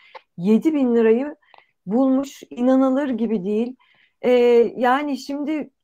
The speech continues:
şunu soracağım. Yani siz bir muhalefet temsilcisisiniz İlay Hanım. Yani Millet İttifakı'nın, e, seçim dönemindeki işte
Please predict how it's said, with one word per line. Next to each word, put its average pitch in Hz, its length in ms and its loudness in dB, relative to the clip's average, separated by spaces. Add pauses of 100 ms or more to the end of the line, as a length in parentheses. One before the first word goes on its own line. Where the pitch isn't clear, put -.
(140)
şunu 311 380 -4
soracağım. 233 680 -2
Yani 190 180 -8
siz 233 280 -12
bir 285 120 -6
muhalefet 277 580 -4
temsilcisisiniz 196 920 -10
İlay 190 240 -8
Hanım. 160 240 -14
Yani 180 280 -10
Millet 226 340 -4
İttifakı'nın, 202 840 -10 (380)
e, 214 180 -2
seçim 226 400 -4
dönemindeki 196 960 -6
işte 180 280 -16